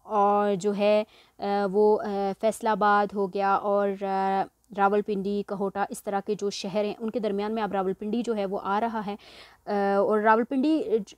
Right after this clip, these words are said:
जिस तरह से है, इसी तरह से ज-, ये जिद्दा जो है वो खाना काबा, अ, मीन्स के मक्का और मदीना के दरमियान में जो है वो जद्दा आता है। जद्दा में जो थे वो बुत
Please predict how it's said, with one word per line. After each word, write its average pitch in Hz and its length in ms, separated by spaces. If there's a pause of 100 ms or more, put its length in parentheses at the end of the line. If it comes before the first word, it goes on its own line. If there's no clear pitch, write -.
(100)
जिस 196 480
तरह 233 360
से 247 200
है, 220 180
इसी 247 280
तरह 214 200
से 214 200
ज-, 185 380 (280)
ये 202 160
जिद्दा 196 360
जो 254 140
है 220 240 (760)
वो 214 300 (260)
खाना 202 280
काबा, 220 440 (100)
अ, 202 300
मीन्स 214 340
के 220 140
मक्का 226 400
और 202 320
मदीना 202 440
के 226 100
दरमियान 190 380
में 226 220
जो 214 100
है 202 160
वो 202 180
जद्दा 175 320
आता 208 280
है। 220 300
जद्दा 220 400
में 277 220
जो 254 160
थे 233 260
वो 214 180
बुत 202 340